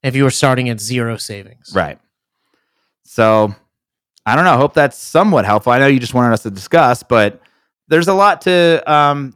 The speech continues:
Speaker 2: to unpack there, but really it sounds kinda simple. Like, you're doing everything possibly right to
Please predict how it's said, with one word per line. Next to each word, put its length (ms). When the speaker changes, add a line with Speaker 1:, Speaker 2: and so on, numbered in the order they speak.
Speaker 2:
to 140
unpack 420
there, 120
but 120
really 320
it 100
sounds 440
kinda 260
simple. 300
Like, 200
you're 60
doing 340
everything 600
possibly 640
right 580
to 680